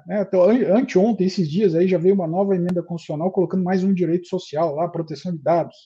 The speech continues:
né? É o que é uma coisa abs-, absurda, né? É, assim, é ridículo, né? É, é, veja, pra, é, essa, esse inchaço de direitos, né, sociais, o que quer que seja, né, ele propi-, ele transfere poder ao judiciário, né?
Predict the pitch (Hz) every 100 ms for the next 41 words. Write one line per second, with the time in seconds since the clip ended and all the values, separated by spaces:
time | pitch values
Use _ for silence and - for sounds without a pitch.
0 | _ 147 165 _ - - - _ 190 196
1 | 226 - 214 262 208 - 170 196 - -
2 | - 175 - - 240 262 135 117 _ _
3 | 160 185 143 151 156 147 143 143 143 135
4 | 170 247 - 123 _ _ - 160 185 _
5 | _ - - - - 160 180 160 - 156
6 | 147 196 190 - - 202 - - _ -
7 | 160 - - 190 - 202 - - 196 160
8 | - 214 - - 135 - _ 135 131 151
9 | 139 139 156 151 123 113 - _ 139 175
10 | 143 - 131 - 127 156 147 127 - 135
11 | 139 131 - 170 180 120 - 139 160 -
12 | - - 185 202 202 214 220 208 190 269
13 | 269 262 262 220 175 147 165 160 - 147
14 | 151 151 - 120 _ _ - - 160